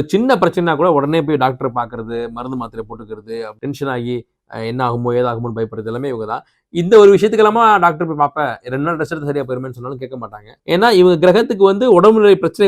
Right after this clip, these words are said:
வரும் அப்படிங்கிறதுனாலேயே இவங்களுக்கு வந்து உடல் ரீதியாக எந்த பிரச்சனையும் வந்துடக்கூடாதுன்ற பயம் இருக்கும். உங்க வீட்டுல அந்த மாதிரி புதன் கேது உள்ள குழந்தைகள் இல்ல பெரியவர்களோ இருந்து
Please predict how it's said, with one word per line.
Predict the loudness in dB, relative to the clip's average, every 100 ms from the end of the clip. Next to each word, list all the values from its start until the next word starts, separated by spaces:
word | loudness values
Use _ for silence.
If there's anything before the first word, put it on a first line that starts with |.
| 6
வரும் | 8 6 4
அப்படிங்கிறதுனாலேயே | 4 4 6 4 4 4 4 2 0
இவங்களுக்கு | 2 2 2 6
வந்து | 8
உடல் | 8 6 4
ரீதியாக | 6 6 6 2 -6 -2 2
எந்த | 4 4
பிரச்சனையும் | 4 4 4
வந்துடக்கூடாதுன்ற | 6 6 6 4 2 2
பயம் | 2 0
இருக்கும். | -2 -16 _ _ -4
உங்க | 2 6
வீட்டுல | 6 6 2
அந்த | 2
மாதிரி | 0 2
புதன் | 0 2
கேது | 0 2
உள்ள | 0 0
குழந்தைகள் | -2 -2 -2 -2 -2 -2
இல்ல | -4 -4
பெரியவர்களோ | 0 0 2 -2
இருந்து | -2 -2